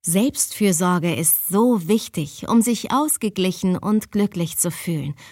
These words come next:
und um richtig funktionieren zu können. Du solltest täglich ein wenig davon in deinen Alltag integrieren.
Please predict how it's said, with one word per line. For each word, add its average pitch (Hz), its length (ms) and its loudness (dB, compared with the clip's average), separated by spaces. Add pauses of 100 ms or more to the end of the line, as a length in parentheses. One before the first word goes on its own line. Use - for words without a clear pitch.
(300)
und 277 220 2
um 196 140 2
richtig 165 460 -2
funktionieren 226 720 2
zu 170 160 -4
können. 147 340 -6 (800)
Du 277 100 -2
solltest 285 480 0
täglich 254 520 0
ein 165 180 0
wenig 185 320 2
davon 185 440 0
in 160 180 -2
deinen 165 320 0
Alltag 208 540 -2
integrieren. 170 800 -2